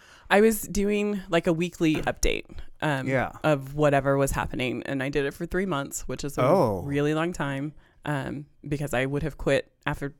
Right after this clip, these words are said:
Speaker 1: after two weeks if I were just doing it personally. <laughs>
Speaker 2: Online date, I, when you asked me if it's good, it, it, and I said it's good, it is good for a little bit, but it gets so overwhelming. You,
Speaker 1: Yes.
Speaker 2: you got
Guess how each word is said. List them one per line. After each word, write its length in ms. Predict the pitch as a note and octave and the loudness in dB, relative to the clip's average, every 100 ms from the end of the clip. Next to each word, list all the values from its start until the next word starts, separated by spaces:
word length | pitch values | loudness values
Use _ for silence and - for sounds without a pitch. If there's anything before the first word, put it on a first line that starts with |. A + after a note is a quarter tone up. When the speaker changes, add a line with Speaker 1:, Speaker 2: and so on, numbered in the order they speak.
| _ - | _ -2
Speaker 1:
after 220 | C#3+ D#3 | 0 0
two 160 | - C#3+ | -4 -2
weeks 260 | A#2+ C3 B2+ | -2 -2 -2
if 120 | B2+ | 0
I 80 | A#2 | 0
were 100 | B2 | -2
just 180 | C3 - | -4 -4
doing 180 | B2 A#2+ | -4 -4
it 100 | - | -6
personally. 680 | - - - F#3+ F#3+ G#3 - - | -6 -4 2 4 4 0 -4 -6
<laughs> 140 | - F#3 | 6 8
Speaker 2:
Online 280 | A3+ A3 | 10 10
date, 200 | G3+ F#3+ | 8 6
I, 240 | E3+ A#2+ A2 | 6 2 -2
when 180 | G#3 G#3+ | 0 6
you 140 | A3 | 10
asked 220 | A#3 A3+ | 10 10
me 100 | F#3+ | 8
if 120 | F3 E3+ | 8 8
it's 140 | - | 4
good, 300 | D#3+ C#3 B2 | 8 8 8
it, 180 | D3+ F3 F3 | 6 6 4
it, 160 | F3 - | 0 0
and 140 | E3 D3+ | 2 4
I 80 | |
said 180 | D3 D#3+ | 6 4
it's 120 | C3+ | 2
good, 200 | - C#3 | 0 2
it 120 | D#3 E3 | 6 6
is 200 | F#3 C3+ | 6 6
good 260 | E3 E3+ | 6 6
for 160 | E3+ D3 | 6 2
a 60 | |
little 220 | B2+ C3 C3 | 4 2 2
bit, 280 | D3+ C#3+ - | 0 0 0
but 120 | A#2+ | 0
it 40 | |
gets 220 | B2+ - | -2 -6
so 280 | - B2 C3+ | 0 2 2
overwhelming. 840 | A#2+ B2 B2+ G#2+ G#2+ A2+ B2 C#3 | 0 0 0 0 0 0 0 -2
You, 100 | B2+ | -4
Speaker 1:
Yes. 220 | D3+ B2+ - | -6 -6 -6
Speaker 2:
you 100 | B2 | -4
got 240 | C#3 A#2 | -2 -2